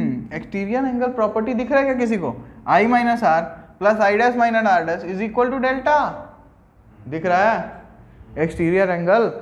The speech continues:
भाई दोनों interior angle है triangle के, उनका opposite exterior angle तुम्हारा delta है यहाँ पे। तो क्या लिख सकते हैं इस triangle एम क्यू आर में, क्या लिख सकते हैं भाई?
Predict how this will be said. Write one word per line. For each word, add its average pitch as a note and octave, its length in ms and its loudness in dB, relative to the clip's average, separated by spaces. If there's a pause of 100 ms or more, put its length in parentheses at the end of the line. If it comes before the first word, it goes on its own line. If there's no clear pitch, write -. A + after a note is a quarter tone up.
(260)
भाई F#3 100 4
दोनों G3+ 280 4
interior A#3+ 460 4
angle B3+ 260 4
है B3 60 2
triangle A3+ 440 2
के, G#3 120 -2 (320)
उनका F#3+ 400 6
opposite A#3 640 2
exterior G#3+ 480 -4
angle G#3+ 260 2
तुम्हारा E3+ 340 2
delta B3 360 6
है C4 60 8
यहाँ A#3+ 220 4
पे। F#3+ 260 -2 (420)
तो E3 80 -8
क्या A3 160 2
लिख A#3 160 -2
सकते A3+ 300 -4
हैं A#3+ 480 -4 (720)
इस F#3 160 -4
triangle G3+ 440 2
एम G#3 300 0
क्यू G#3+ 260 0
आर G3 320 2
में, G#3 200 -4
क्या G#3+ 120 2
लिख G#3+ 160 -2
सकते G#3 260 -6
हैं G3 80 -2
भाई? A3+ 200 -4